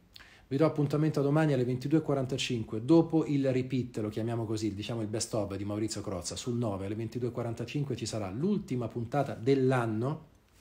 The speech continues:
dell'anno, poi torneremo verso la fine di febbraio con accordi e disaccordi, ma domani sera l'ospite sarà Giuseppe Conte.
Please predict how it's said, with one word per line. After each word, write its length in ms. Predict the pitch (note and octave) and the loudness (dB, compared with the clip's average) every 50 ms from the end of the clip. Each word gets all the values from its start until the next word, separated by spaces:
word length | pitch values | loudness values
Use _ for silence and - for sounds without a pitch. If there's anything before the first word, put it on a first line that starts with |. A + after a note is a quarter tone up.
| - - - | -20 -18 -10
dell'anno, 480 | - G#2+ G#2+ A2+ G#2+ F#2+ F#2 G2 G2 F#2+ | -6 -4 -2 -2 -2 -2 -4 -6 -6 -6
poi 140 | - G#2 | -6 -6
torneremo 520 | F#2+ - G2+ F#2 G#2+ G2+ G2 G#2 G#2 G2+ G2 | -6 -6 -8 -8 -6 -6 -6 -6 -6 -6 -6
verso 480 | F#2+ F#2+ F#2+ - - A2 G2+ G2 G2 - - - - - - - - | -6 -6 -6 -6 -6 -6 -6 -6 -8 -12 -18 -20 -20 -20 -14 -10 -8
la 100 | A2 G2+ | -6 -2
fine 200 | - D3 C#3 B2+ | 0 2 2 2
di 100 | A#2+ A#2 | 2 0
febbraio 400 | - A#2+ G2+ G#2+ B2 A#2+ A#2 A2 | -2 -4 -4 -2 0 0 0 0
con 100 | A#2 A2 | -2 -4
accordi 320 | G#2+ G#2 - A#2+ A2+ A#2+ | -4 -4 -4 -4 -2 0
e 40 | A#2+ | 0
disaccordi, 500 | A#2+ A2+ D3+ D3 D3+ D#3+ E3 F3 E3+ E3 | 0 0 -2 -2 2 2 2 2 2 0
ma 100 | C#3 B2 | 0 0
domani 260 | A2 A#2+ B2 C3 D3 | 0 -2 -2 0 0
sera 260 | D3+ - - B2 B2 C3 | -2 -2 -2 -4 -2 -2
l'ospite 380 | A#2 F#2+ F#2+ - - G#2+ B2+ | -2 -2 -4 -6 -8 -6 -6
sarà 200 | B2 - G2+ F#2 | -6 -4 -4 -6
Giuseppe 380 | F#2+ G#2+ A2 - F2+ - - F#2+ | -4 -6 -6 -8 -8 -10 -12 -12
Conte. 340 | - - - - - - | -12 -12 -14 -14 -18 -20